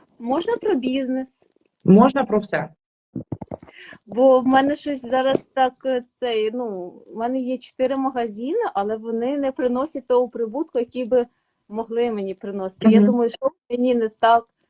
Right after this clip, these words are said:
Speaker 1: що я роблю не так в цій житті.
Speaker 2: Дивіться, е, все, що я вважаю, ті теми, бізнес, гроші, я взагалі вважаю, що всі мають заробляти багато грошей, мати тих багато грошей і кайфувати це життя.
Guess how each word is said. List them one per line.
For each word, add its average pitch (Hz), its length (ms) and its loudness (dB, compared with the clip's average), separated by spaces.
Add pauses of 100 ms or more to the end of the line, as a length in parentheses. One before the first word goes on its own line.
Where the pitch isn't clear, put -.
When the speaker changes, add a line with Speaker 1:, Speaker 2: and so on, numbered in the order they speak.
(240)
Speaker 1:
що - 380 -6
я 262 200 2
роблю 233 380 -2
не 233 140 -6
так 254 380 -4
в - 80 -20
цій 262 200 -16
житті. 226 640 -8 (440)
Speaker 2:
Дивіться, 202 460 2 (560)
е, 175 360 4
все, 240 380 2
що 208 500 2
я 220 220 2
вважаю, 185 460 4
ті 165 140 -8
теми, 165 380 0
бізнес, 190 400 2
гроші, 254 340 0
я 190 80 4
взагалі 214 260 2
вважаю, 175 360 2
що 165 100 -6
всі - 180 -4
мають 165 200 4
заробляти 165 440 2
багато 156 400 -2
грошей, 180 460 -2
мати 208 300 2
тих 190 160 6
багато 180 300 2
грошей 175 360 -2
і - 20 -14
кайфувати 165 480 -2
це 165 160 -4
життя. 151 320 -6